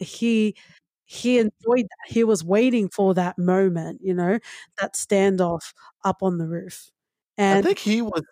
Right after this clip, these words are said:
Speaker 2: paying for Satoru bill 'cause he was keeping him alive, I think, or something.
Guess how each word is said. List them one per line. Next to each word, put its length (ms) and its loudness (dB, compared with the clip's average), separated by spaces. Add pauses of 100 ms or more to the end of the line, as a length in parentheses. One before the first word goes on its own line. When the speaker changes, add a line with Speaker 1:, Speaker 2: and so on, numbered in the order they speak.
(160)
Speaker 2:
paying 380 -2
for 160 -2
Satoru 680 0
bill 400 0
'cause 240 -6
he 100 0
was 140 0
keeping 300 0
him 160 2
alive, 440 2
I 40 -4
think, 340 -8 (720)
or 120 -2
something. 640 -4